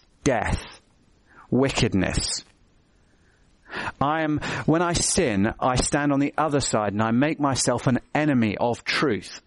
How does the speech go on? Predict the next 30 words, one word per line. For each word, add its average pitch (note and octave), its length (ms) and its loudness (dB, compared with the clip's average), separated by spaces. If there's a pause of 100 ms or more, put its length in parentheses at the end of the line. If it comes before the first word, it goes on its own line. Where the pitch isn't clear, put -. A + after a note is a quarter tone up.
of G#2+ 160 0
love, A#2 600 0 (400)
of A2 220 0
beauty, C3 460 2
of F2+ 120 0
faithfulness, G#2+ 680 0
of - 140 -4
kindness, A2 760 0
of F2 140 -2
justice, - 760 0
of - 140 -2 (120)
honor, A#2 380 0 (240)
of G2 140 0
respect, - 540 0
of G2 120 -4
decency, B2+ 460 2
of G#2 60 0 (280)
every G3+ 360 2
good E3 280 0
value D3+ 300 2
there B2+ 200 2
is. F#2 140 -2 (400)
Every F#3+ 320 2
time F3+ 300 2
I D#3 60 2
sin, A2+ 300 0
whatever C3 280 0
the C3+ 80 0
sin B2 260 0
is, - 340 -4